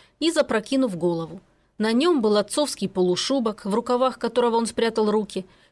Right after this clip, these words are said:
Триух сполз на бок. И когда Жмур увидел синие губы и заиндевевший платок, намотанный на шею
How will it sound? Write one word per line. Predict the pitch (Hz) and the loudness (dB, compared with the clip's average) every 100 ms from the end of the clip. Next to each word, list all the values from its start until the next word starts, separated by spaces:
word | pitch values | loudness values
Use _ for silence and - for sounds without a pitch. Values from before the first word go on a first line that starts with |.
| - | -6
Триух | 320 320 330 - | 0 2 2 0
сполз | - - 277 - | -2 2 0 0
на | 185 185 | -2 -2
бок. | 170 - - _ _ | -4 -12 -20 _ _
И | 220 | -4
когда | 240 214 247 | -2 2 2
Жмур | 240 262 269 | 4 2 4
увидел | 202 233 214 196 | 2 2 0 0
синие | - 247 226 196 | 0 0 2 2
губы | 165 214 233 190 | 0 0 0 0
и | 202 | -2
заиндевевший | 190 214 208 220 254 247 196 | 0 0 0 2 0 0 -2
платок, | 190 190 - 302 294 | 0 -2 2 -2 0
намотанный | 214 214 233 226 190 190 | 0 2 2 0 0 0
на | 196 | 0
шею | 226 - 226 180 | 0 0 2 0